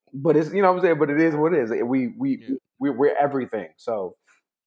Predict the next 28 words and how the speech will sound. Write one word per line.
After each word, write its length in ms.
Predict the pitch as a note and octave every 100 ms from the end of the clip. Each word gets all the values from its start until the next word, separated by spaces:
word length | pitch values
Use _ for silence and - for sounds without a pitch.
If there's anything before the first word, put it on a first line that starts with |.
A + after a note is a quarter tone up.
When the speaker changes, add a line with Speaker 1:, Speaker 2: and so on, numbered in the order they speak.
| _ _ _ - B2
Speaker 1:
um, 240 | B2+ A#2+
Speaker 2:
No, 160 | C3+ F3
it's, 180 | D3 A#2 _ _
it's 140 | D#3+ -
so 160 | F3
true. 280 | D#3+ - D3
Like, 160 | B2+ C3+
even 180 | F3 F3
when 100 | D#3
you 80 |
talk 200 | D3 C#3+
about 180 | - A#2+
the 80 | A2+
rap, 220 | C3 A#2
you're 160 | A#2 B2+
right. 260 | C3 A2+ G2
You 200 | D3 D3+
like, 440 | C3+ B2 B2 - - -
you 100 | D3
know, 140 | D3 A#2
Ice-T 540 | A#2 C#3 - D#3 C3+
and 100 | B2
Ice 180 | A#2 -
Cube 520 | F#3 E3+ A#2+ G#2+ G2+ B2+ - -
<laughs> 280 | A#3+ A#3 -
and, 180 | D#3 - - - - A#5 -
<laughs> 560 | - - G#4+ F4+ E4 D#3
and 160 | D3+